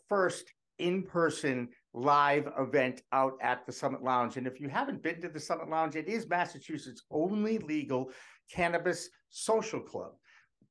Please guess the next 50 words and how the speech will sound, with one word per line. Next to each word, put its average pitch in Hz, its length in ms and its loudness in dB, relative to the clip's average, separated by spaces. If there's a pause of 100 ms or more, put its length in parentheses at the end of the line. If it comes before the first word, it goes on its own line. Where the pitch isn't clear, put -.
(220)
We 135 100 2
can 131 180 -8
get 156 160 2
into 160 240 -2
why 156 280 6
there's 165 200 0
only 180 260 2
one, 190 380 2 (180)
but 127 140 0
in 143 100 4
the 143 80 4
meantime, 160 540 4
we've 143 160 2
got 147 140 4 (140)
two - 140 -6
new 190 180 2
guests 175 360 0
we 151 80 -2
want 143 180 0
to 135 60 0
bring 143 300 2
in 202 140 0
here. 131 380 -2 (180)
Eric 170 300 4
Martin 160 300 4
is 151 100 -6
still 175 300 2
with 175 180 2
us. 190 340 4
Elena 131 300 2
Pinto 190 460 4
is 175 100 0
still 185 240 0
with 175 160 0
us. 180 220 2
And 131 200 -2
now 165 440 4 (240)
we 156 100 6
have 156 240 6
Kim 269 220 4
Napoli 190 560 4
and 170 120 0
we 180 140 2
have 190 160 2
John 214 420 6
Napoli 139 600 4 (240)
from 190 400 4 (260)
Boston. 156 640 4 (260)
Uh, 147 140 4 (160)
guys, 185 400 6